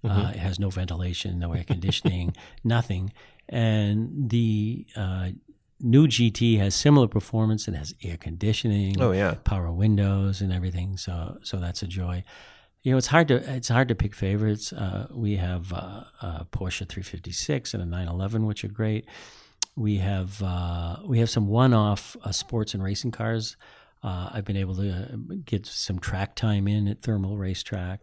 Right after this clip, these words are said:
Speaker 2: Oh, wow. Okay.
Speaker 1: Uh, so they're nice. Um, you know, uh, the twenty-nine DuPont I mentioned doing a rally in, it's a, it's a great car built as a, a racing car, um,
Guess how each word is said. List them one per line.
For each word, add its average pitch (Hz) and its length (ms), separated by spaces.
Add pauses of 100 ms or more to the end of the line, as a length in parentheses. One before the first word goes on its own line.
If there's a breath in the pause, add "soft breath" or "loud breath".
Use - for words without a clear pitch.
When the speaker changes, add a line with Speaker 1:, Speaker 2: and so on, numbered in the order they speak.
Speaker 2:
Oh, 165 100
wow. 104 260 (140)
Okay. 165 260 (200)
Speaker 1:
Uh, 95 380
so - 180
they're 101 160
nice. 95 400 (120)
Um, 98 400 (560 soft breath)
you 139 160
know, 139 520 (120)
uh, - 120
the 113 120
twenty-nine 113 400
DuPont 117 340
I 113 40
mentioned 107 320
doing 107 180
a 101 40
rally 104 320
in, 113 200 (100)
it's - 180
a, 101 180
it's 104 160
a 101 40
great 107 260
car 107 200
built 101 240
as 95 160
a, 98 180 (340 loud breath)
a 101 60
racing 104 360
car, 110 400 (120)
um, 95 580